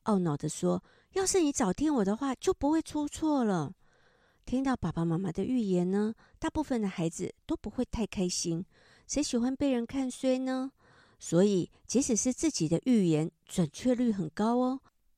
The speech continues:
还是要给孩子自我觉察的空间，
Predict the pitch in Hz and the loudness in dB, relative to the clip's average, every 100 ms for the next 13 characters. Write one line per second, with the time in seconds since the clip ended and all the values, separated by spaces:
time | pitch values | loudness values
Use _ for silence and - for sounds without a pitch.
0 | _ - 190 214 202 185 165 175 165 170 | _ -4 0 4 4 2 0 0 0 0
1 | 175 - - - 262 196 160 139 - - | -4 -6 -12 -4 2 2 2 -2 -6 -2
2 | 151 160 170 160 - 226 240 247 247 | -2 -2 -4 -4 -4 -4 -2 -2 -2